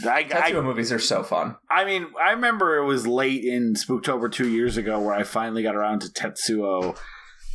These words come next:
Speaker 1: mistakenly thinking it was a, uh, like, a ninja movie. I don't know.
Speaker 2: <laughs>
Speaker 1: Uh,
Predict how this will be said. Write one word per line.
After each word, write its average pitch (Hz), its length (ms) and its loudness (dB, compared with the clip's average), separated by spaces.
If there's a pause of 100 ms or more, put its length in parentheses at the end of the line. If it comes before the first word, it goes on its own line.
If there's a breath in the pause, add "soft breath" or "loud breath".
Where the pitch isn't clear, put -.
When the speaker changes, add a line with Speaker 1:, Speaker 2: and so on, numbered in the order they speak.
(200 loud breath)
Speaker 1:
mistakenly 131 720 0
thinking 127 420 0
it 127 140 -2
was 110 220 0
a, 95 60 2 (640)
uh, 98 120 -2
like, 95 180 -2
a 95 40 0
ninja 110 400 0
movie. 135 400 -2 (260 loud breath)
I 87 40 -4
don't 87 500 -2
know. 139 120 -2 (180)
Speaker 2:
<laughs> 107 60 0
Speaker 1:
Uh, 92 320 0